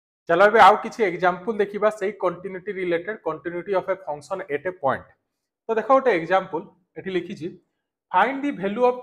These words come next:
k if f of x equal to x cube minus eight divided by x minus two if x not equal to two and k if x equal to two। ତ କଣ କହୁଛି, k ର ଭ୍ୟାଲୁ ଫାଇଣ୍ଡ କରିବା ପାଇଁ କହୁଛି, ଆଉ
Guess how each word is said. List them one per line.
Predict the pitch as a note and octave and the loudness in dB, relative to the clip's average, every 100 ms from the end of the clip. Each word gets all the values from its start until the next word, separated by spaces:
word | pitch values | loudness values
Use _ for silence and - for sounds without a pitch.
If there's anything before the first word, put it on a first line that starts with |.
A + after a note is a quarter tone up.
| - | -6
k | D#3+ D3+ - | -6 -6 -10
if | G3+ G#3+ - | -14 -14 -4
f | - D4 B3+ | -2 0 0
of | B3 F#3 | -2 -2
x | G3 - | -6 -6
equal | G#3+ G#3 G#3 | -18 -10 -10
to | G#3 F#3+ | -8 -8
x | D#3 - | -8 -8
cube | - A#3+ A3+ | -18 -18 -6
minus | F#3+ F#3 G3+ - | -4 -2 -6 -8
eight | C#3+ E3 E3 | -10 -10 -12
divided | F3+ F#3 G3 G#3 | -6 -4 -4 -6
by | G3+ G3+ | -2 -2
x | - E3+ - | -2 -8 -10
minus | F#3+ G3+ G3+ | -10 -8 -10
two | - E3+ _ _ _ - | -12 -16 _ _ _ -14
if | G3+ - | -14 -2
x | F3+ F#3+ - D#3 | 0 0 -2 -4
not | D#3 F#3 | -2 -2
equal | G#3 G3+ F#3 | -4 -8 -6
to | F#3 F3+ | -8 -10
two | F3 - _ _ - | -16 -16 _ _ -6
and | E3+ F3 F3+ | -4 -4 -10
k | F#3+ A3+ A3 | -4 -4 -4
if | G3 G#3 - | -8 -12 -4
x | F3 F3 D#3+ | -2 -2 -6
equal | - C#3 | -8 -8
to | D#3+ | -8
two। | - F#2 _ _ _ _ - | -16 -20 _ _ _ _ -6
ତ | G3 | 0
କଣ | A3 A#3+ B3 | 2 0 0
କହୁଛି, | G#3 E3+ A3+ C#4+ _ _ _ _ _ - | -2 -4 -8 -16 _ _ _ _ _ -6
k | G#3+ | 4
ର | C4 | 4
ଭ୍ୟାଲୁ | A#3 A#3+ B3 | 4 2 0
ଫାଇଣ୍ଡ | - G3 G3+ | 2 2 2
କରିବା | G#3 G#3 | -2 0
ପାଇଁ | G3+ G3+ G3 | -2 -6 -8
କହୁଛି, | E3 C#3 C#3 B3 _ _ _ - | -10 -12 -16 -20 _ _ _ -2
ଆଉ | D#3+ | 0